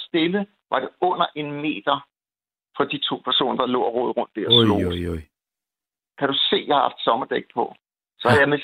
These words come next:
Speaker 1: sikkerhed rammet ind i, i, i de der, ikke? Altså, og
Speaker 2: Wow.
Speaker 1: jeg ved jo ikke, om jeg så ville have fået en bøde for at køre med sommerdæk. Jeg tror jo ikke, det er jo ikke et lovkrav, vel?
Speaker 2: Nå.
Speaker 1: Men det vil være meget traumatiserende at ligge og køre to personer ned, fordi man har sommerdæk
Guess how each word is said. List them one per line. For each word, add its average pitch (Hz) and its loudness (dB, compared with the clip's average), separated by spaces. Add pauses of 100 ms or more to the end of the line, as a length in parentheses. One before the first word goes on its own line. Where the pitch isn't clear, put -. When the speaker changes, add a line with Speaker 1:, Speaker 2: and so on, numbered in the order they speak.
(160)
Speaker 1:
sikkerhed 190 0
rammet 117 0
ind 120 -2
i, 123 2
i, 120 2
i 139 0
de 127 -2
der, 120 4
ikke? 156 -2 (800)
Altså, 117 0
og 110 2
Speaker 2:
Wow. 113 2
Speaker 1:
jeg 120 4
ved 151 0
jo 135 2
ikke, 147 0
om 175 -4
jeg 131 -4
så 156 -2
ville 151 -2
have - 0
fået 143 4
en 151 -12
bøde 147 0
for 147 4
at 131 0
køre 131 -2
med 120 -2
sommerdæk. 123 0
Jeg 120 -4
tror 156 0
jo 147 4
ikke, 135 0
det 139 4
er 139 6
jo 165 4
ikke 147 -6
et 147 -8
lovkrav, 110 0
vel? 143 -2 (280)
Speaker 2:
Nå. 113 -4
Speaker 1:
Men 127 4
det 131 4
vil 123 -6
være 110 2
meget 98 2
traumatiserende 135 0
at 107 2
ligge 123 2
og 113 -2
køre 127 2
to - -2
personer 139 2
ned, 120 2
fordi 135 -6
man - 0
har 120 -2
sommerdæk 139 0